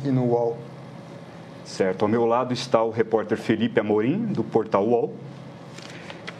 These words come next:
Speaker 2: Bom, ministro, para começar, a gente queria abordar um, o tema do momento. A A G U,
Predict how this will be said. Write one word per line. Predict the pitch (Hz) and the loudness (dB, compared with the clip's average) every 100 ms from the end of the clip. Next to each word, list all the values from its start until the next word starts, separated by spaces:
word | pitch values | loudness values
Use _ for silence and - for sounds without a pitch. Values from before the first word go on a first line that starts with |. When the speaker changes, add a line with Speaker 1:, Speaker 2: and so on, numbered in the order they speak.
| - - | -16 -2
Speaker 2:
Bom, | 139 185 | 2 4
ministro, | 151 143 - | 2 0 -4
para | - 175 | 2 2
começar, | 170 156 131 - 139 | 4 2 2 2 4
a | |
gente | 135 139 | 2 0
queria | 139 135 | 2 2
abordar | 123 120 123 | 2 4 4
um, | 131 127 - | 4 0 -4
o | |
tema | - 131 131 123 | 0 2 4 2
do | 135 | 2
momento. | 143 101 92 - - - - - - | 2 2 0 -2 -8 -10 -14 -14 -4
A | 165 | 0
A | 202 | 2
G | 123 120 | 2 2
U, | 131 | 4